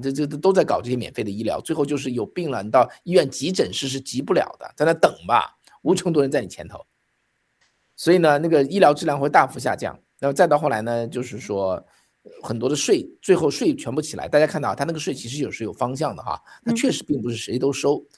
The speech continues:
Speaker 1: 他收富人的税。那么富人的税收完之后，往，往次富人的税收，这样收下来是打击啊，打击人们叫做什么来着？开创企业啊，呃，致富的动力。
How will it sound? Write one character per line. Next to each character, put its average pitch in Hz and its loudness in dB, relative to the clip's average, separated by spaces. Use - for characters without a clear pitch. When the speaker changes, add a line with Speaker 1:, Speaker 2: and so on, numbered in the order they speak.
Speaker 1:
他 160 -6
收 165 2
富 185 2
人 - 0
的 - -16
税。 - -10
那 170 2
么 160 8
富 214 6
人 180 10
的 175 0
税 175 4
收 180 4
完 151 4
之 165 0
后， 156 2
往， 120 -2
往 104 -6
次 - -2
富 180 -4
人 101 -6
的 78 -14
税 - -8
收， - -2
这 214 2
样 180 8
收 185 2
下 175 4
来 131 2
是 165 -6
打 - -6
击 120 -8
啊， - -10
打 92 0
击 131 -8
人 110 -6
们 110 -8
叫 110 -4
做 98 -8
什 92 -12
么 92 -10
来 87 -12
着？ 90 -8
开 - 0
创 135 -6
企 - -10
业 101 -4
啊， - -4
呃， 113 -2
致 175 -2
富 165 -6
的 123 -2
动 156 4
力。 82 -12